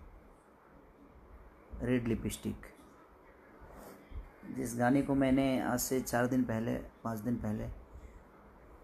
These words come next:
भोजपुरी को एक अच्छे लेवल पे कोशिश आदमी किया है। ऐसे कि भोजपुरी, अ, में कहीं ना कहीं जो चीज़ें होती थी कि हम लोग बहुत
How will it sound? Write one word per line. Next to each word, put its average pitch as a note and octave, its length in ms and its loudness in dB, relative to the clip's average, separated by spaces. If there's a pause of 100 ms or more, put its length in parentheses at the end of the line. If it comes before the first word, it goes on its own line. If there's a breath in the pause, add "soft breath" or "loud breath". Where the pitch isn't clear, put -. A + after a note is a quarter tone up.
(1080)
भोजपुरी C#3+ 460 4
को E3 280 4 (120)
एक C#3 200 0
अच्छे D3 280 0
लेवल D#3 280 4
पे D#3 200 0
कोशिश D3+ 540 0
आदमी B2 280 2
किया A#2+ 280 4
है। G2+ 160 0
ऐसे A2 200 -4
कि A#2+ 140 -2
भोजपुरी, B2+ 500 -2 (880 loud breath)
अ, A2+ 520 -2
में A#2 200 4
कहीं A#2+ 200 4
ना B2+ 100 4
कहीं B2+ 240 4
जो B2 120 2
चीज़ें B2 280 -2
होती A#2 260 0
थी A#2+ 140 -2
कि A2+ 140 -4
हम A2+ 160 0
लोग G#2+ 240 -2
बहुत A2 400 -4